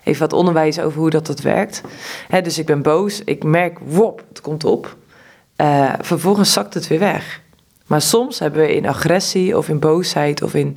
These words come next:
onbestemd gevoel of in depressieve gevoelens, dat we eigenlijk niet meer weten waar komt het vandaan. En in dat geval is er vaak sprake van een secundaire emotie.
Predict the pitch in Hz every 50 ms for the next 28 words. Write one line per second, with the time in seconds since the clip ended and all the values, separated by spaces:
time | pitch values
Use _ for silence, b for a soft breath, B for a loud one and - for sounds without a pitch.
0 | B B B B B B B B B B - 160 160 151 151 - - 170 151 147
1 | - - 135 - - 175 185 185 165 - - 147 147 143 147 139 - - - -
2 | - 214 220 214 196 - - 147 - - 147 139 - - 185 190 - - - B
3 | B B B B B B - 170 165 165 165 - 170 170 - 175 175 202 226 220
4 | 202 196 185 190 196 185 160 165 165 165 - 160 160 156 151 156 - - 156 139
5 | 165 160 143 - - - - - b b b b b b b b b - 147 139
6 | 147 139 127 - 151 190 233 - - - 226 208 - 214 208 208 202 196 196 -
7 | - 170 170 - 180 175 190 190 - - - - 160 165 170 170 165 - 170 160
8 | 156 151 147 - - 165 156 160 - 202 190 185 185 190 190 190 180 175 170 170
9 | 180 175 - - 202 226 220 B